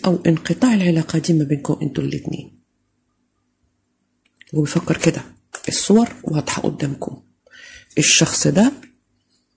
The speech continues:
بيراقبكم انتم ويراقب الطرف التاني، التالت عفوًا. <coughs> الطرف التاني بتاعكم عفوًا بيراقبكم انتم ويراقب الطرف التالت،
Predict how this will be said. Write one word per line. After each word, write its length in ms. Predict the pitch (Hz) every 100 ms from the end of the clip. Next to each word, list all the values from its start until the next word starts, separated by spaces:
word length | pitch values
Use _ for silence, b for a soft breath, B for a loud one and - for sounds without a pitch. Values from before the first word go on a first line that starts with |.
| _
بيراقبكم 760 | - 151 175 160 165 - 160 -
انتم 360 | 220 220 214 208 -
ويراقب 420 | 165 165 170 160
الطرف 340 | - 165 147
التاني، 560 | - - 147 139 135 -
التالت 400 | - - 156 139
عفوًا. 280 | 147 135 - - - _ _ _ b b b b -
<coughs> 400 | 208 185 202 214
الطرف 320 | 175 - 180 180
التاني 280 | - 180
بتاعكم 360 | 180 190 185 175
عفوًا 340 | 170 - 233 285 B B B B
بيراقبكم 840 | 156 180 190 214 220 - - 202 -
انتم 400 | 277 277 294 277
ويراقب 400 | 214 190 190 180
الطرف 380 | 175 175 170 -
التالت، 680 | 175 - 170 - - -